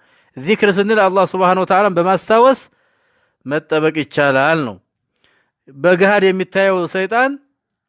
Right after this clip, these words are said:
ያው በሚቻል ነገር በመገፍተር ማለት ነው። እ፣ ወልኢዕቲሳም ቢልመሊኪል አዕላ፣ በላይኛው ንጉስ በአላህ በመጠበቅ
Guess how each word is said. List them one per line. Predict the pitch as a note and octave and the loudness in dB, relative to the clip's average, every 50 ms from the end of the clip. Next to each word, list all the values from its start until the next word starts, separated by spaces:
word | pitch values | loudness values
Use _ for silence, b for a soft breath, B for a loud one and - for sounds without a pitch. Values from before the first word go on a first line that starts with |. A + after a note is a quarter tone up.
| _ - | _ -6
ያው | D#3+ E3+ E3 D#3 C#3 B2 A2+ A2 _ | -2 0 0 0 0 -2 -6 -10 _
በሚቻል | - D3+ D#3+ F3 F3+ E3+ - - F#3 F3+ | -8 -8 -8 -8 -8 -8 -6 -4 -4 -4
ነገር | F3+ F#3 G3+ F#3 | -4 -4 -6 -4
በመገፍተር | E3+ D#3+ D#3+ D#3 C#3+ D#3 - - E3+ F#3 F#3 | -4 -6 -6 -6 -6 -8 -6 -4 -4 -4 -2
ማለት | F3+ D#3 C3+ A#2+ A2 | -2 -2 -2 -2 -4
ነው። | G#2+ G#2 F#2+ - _ _ _ _ _ _ _ _ _ _ _ _ _ _ _ _ _ - C3 - - | -8 -12 -18 -20 _ _ _ _ _ _ _ _ _ _ _ _ _ _ _ _ _ -20 -18 -10 -4
እ፣ | D#3+ E3 F3 F#3 F3+ | -2 0 2 2 2
ወልኢዕቲሳም | D#3+ E3 F3+ F3 F#3+ F3 E3+ - E3+ D3+ F#3+ F3+ | 4 4 4 4 4 2 2 -2 -2 -2 -2 -2
ቢልመሊኪል | E3+ E3 E3 E3+ E3 E3 - - F3 E3 | -2 -2 -2 -2 -2 -2 -2 -4 -2 -2
አዕላ፣ | E3+ E3 D3+ C#3+ B2+ G#2+ G2 - _ _ _ _ _ _ _ - | 0 0 0 0 -2 -4 -8 -10 _ _ _ _ _ _ _ -10
በላይኛው | D3 D3+ E3 E3+ E3+ E3+ E3 E3 | -6 -2 -2 -2 -2 -2 -4 -4
ንጉስ | E3 D#3+ D3 D#3+ C#3+ D#3 | -4 -6 -8 -8 -6 -4
በአላህ | E3 D#3+ E3 D#3+ D#3+ F3 G#3 G#3+ G#3 G3 _ _ _ _ _ _ _ _ _ _ - | -2 0 0 0 0 0 0 -2 -2 -4 _ _ _ _ _ _ _ _ _ _ -6
በመጠበቅ | C#3+ D#3 D#3+ E3+ E3 E3+ - F3 E3+ F#3+ A3+ A#3 | -4 -4 -4 -4 -6 -4 -2 0 2 2 2 0